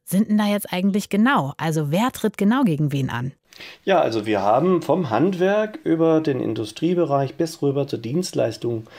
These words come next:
Speaker 2: alle Ausbildungsberufe mit drin. Wir haben aber auch im Sinne der Durchlässigkeit der Bildungsketten Berufe dabei, wo auch Leute von Universitäten oder Hochschulen kommen. Ich nenne jetzt einfach mal Mobile Robotics oder die ganzen ingenieurstechnischen Berufe wie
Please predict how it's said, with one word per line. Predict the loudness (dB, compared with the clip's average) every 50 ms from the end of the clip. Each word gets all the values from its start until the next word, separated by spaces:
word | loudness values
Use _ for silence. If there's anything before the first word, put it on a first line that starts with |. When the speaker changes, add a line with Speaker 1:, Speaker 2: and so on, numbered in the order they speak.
| -20 -20 -20 _ _ _
Speaker 2:
alle | 0 0 2 4 4 2 2 2 0
Ausbildungsberufe | 0 0 0 -2 -2 0 0 -2 -2 -4 -8 -4 -2 -2 -2 0 0 0
mit | 0 0 -2 -4 -6 -10 -4
drin. | 0 0 2 2 2 0 -2 -4 -8 -16 -20 -20 -20 -10 _
Wir | -4 -4 -2 -2
haben | -2 0 0 0 0 0
aber | 0 0 0 2 2
auch | 2 4 4 4 2 2 0
im | -2 -2 0 0 0 -2 -2 -2 -4 -4
Sinne | -2 0 0 2 2 2 2
der | 2 0 -2
Durchlässigkeit | -2 -4 -4 -4 -4 -6 -6 -6 -8 -12 -8 -6 -6 -4
der | -4 -6
Bildungsketten | -4 -4 -4 -4 -4 -6 -8 -8 -6 -6 -6 -4 -2 -4 -4 -4 -6 -12 -18 -20 -20 -20 -20 -20 -20 _
Berufe | -6 -2 -2 0 -2 0 0 -2
dabei, | -2 0 0 0 0 2 2 2 2 2
wo | 2 2
auch | 2 2 2 0 -2 -4 -8
Leute | -6 -4 -2 -2 -2 -2 -6
von | -4 -6 -6 -6 -6
Universitäten | -6 -6 -4 -4 -2 -2 -2 -2 -2 -4 -4 -4 -4 -2 0
oder | -2 -2 0
Hochschulen | 0 -2 -2 -2 -4 -2 -2 0 0 0
kommen. | -2 -4 -6 -6 -6 -6
Ich | -8 -8 -8
nenne | -6 -6 -6 -6
jetzt | -6 -6
einfach | -8 -6 -6 -4
mal | -4 -2 -2 -2 0
Mobile | 0 0 0 0 2 0 0 0 0
Robotics | 0 -2 -2 0 0 0 0 2 0 -2 -2 -4 -8 -14 -14 -12 -10
oder | -10 -8 -8 -10
die | -12 -10 -10
ganzen | -8 -10 -10 -10 -10 -12
ingenieurstechnischen | -12 -10 -10 -8 -8 -6 -2 0 0 0 0 -2 -6 -6 -4 -4 -8 -6 -6 -6 -8
Berufe | -6 -6 -6 -8 -8 -12 -10
wie | -8 -6 -4 -4 -6